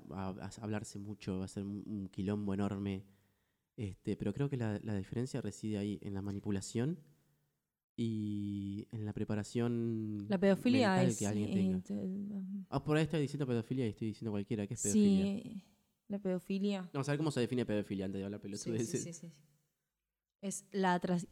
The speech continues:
Speaker 2: la atracción sexual de la persona adulta hacia niños de su mismo o distinto sexo.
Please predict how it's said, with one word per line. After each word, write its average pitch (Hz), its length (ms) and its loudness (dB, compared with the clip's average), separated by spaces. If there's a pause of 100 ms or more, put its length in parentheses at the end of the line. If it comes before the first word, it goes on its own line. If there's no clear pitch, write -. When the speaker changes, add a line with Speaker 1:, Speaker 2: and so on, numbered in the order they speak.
(120)
Speaker 2:
la 180 180 6
atracción 185 600 2
sexual 208 580 2
de 196 120 4
la 170 120 4
persona 170 520 2
adulta 214 480 4 (100)
hacia 175 380 2
niños 214 600 6
de 175 120 6
su 165 160 -2
mismo 202 420 4
o 180 160 -2
distinto 165 460 -2
sexo. 160 440 -10